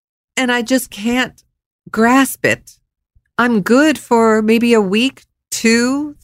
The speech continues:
three, and then I realize I'm lying to myself. How can I continue to be with someone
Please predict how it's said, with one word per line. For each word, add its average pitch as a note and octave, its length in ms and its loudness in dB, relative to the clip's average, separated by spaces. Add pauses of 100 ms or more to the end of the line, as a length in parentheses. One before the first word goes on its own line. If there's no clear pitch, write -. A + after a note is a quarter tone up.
(140)
three, B3+ 560 -2 (260)
and C#4+ 200 0
then D#4 320 -2 (260)
I D#4 140 0
realize D4+ 580 0 (240)
I'm D4+ 180 -2
lying D4 600 0
to E3 140 -2
myself. B2+ 600 -4 (1300)
How G#4 180 2
can G#4 180 2
I D#4+ 140 2
continue C4 880 0 (320)
to B3 100 0
be A#3+ 240 2
with C4+ 180 2
someone F#3 760 -2